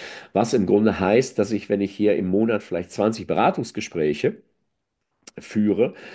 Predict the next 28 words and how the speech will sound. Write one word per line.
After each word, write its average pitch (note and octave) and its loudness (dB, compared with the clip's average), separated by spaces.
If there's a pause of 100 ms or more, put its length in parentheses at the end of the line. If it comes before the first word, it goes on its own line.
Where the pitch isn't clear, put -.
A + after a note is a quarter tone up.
(220)
dass A2+ 0
ich, - -12
äh, B2 0
im A2+ -4
schlimmsten G#2 -6
Fall, B2 0
ähm, G#2 -2
bei F2+ -4
zehn A2+ -4
Prozent G#2+ -4
eben G#2+ -4
nur F#2 -2
zwei A#2 -4
Abos C3 0
schreibe. - -8 (720)
So, - 4
wenn B2+ 4
ich B2+ 4
jetzt A#2+ 4
keine E3 4
Vergleichswerte C#3+ 4
hätte, E3+ 2
dann D#3+ -4
könnte D#3 -2
man B2+ -4
ja A2+ -2
sagen, F2+ -4
„Ja, A2+ 2